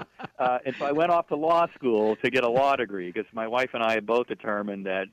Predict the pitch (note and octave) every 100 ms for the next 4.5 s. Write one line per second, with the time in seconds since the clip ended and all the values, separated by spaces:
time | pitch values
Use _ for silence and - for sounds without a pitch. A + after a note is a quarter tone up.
0 | - F#2 F#2 F#2 - A2+ A#2 A#2+ - A2+
1 | - G#2+ G2 - G2 F#2+ F#2+ G2+ G2 G#2
2 | F#2+ - _ _ _ _ _ - G#2 F#2+
3 | F#2 F#2+ - G#2 - G#2 F#2+ A2 A#2 A#2
4 | G#2 G#2 G#2 G#2 F#2